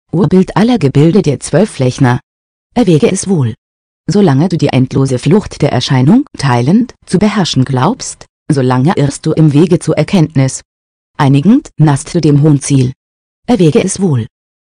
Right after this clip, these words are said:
Nur die voll erkannte Lehre löst dich aus den Fesseln der Unwissenheit. Nicht eher offenbart sich dir das Geheimnis, nicht eher erwachst du aus vieltausendjährigem Schlummer.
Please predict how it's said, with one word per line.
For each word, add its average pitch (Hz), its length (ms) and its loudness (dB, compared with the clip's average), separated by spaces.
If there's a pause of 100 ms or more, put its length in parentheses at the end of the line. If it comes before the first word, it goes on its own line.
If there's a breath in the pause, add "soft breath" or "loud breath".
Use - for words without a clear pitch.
Nur 247 180 6
die 165 140 0
voll 143 240 0
erkannte 214 480 -2
Lehre 147 520 0
löst 135 340 0
dich 202 200 -2
aus 165 100 -2
den 139 200 0
Fesseln 147 400 0
der 135 160 -2
Unwissenheit. 143 800 2 (560)
Nicht 226 360 2
eher 202 260 4
offenbart 220 480 0
sich - 160 -6
dir 196 180 2
das 165 220 0
Geheimnis, 147 680 0 (480)
nicht 247 360 2
eher 151 280 2
erwachst 127 420 -2
du 175 100 2
aus - 200 -4
vieltausendjährigem 147 920 0
Schlummer. 143 380 2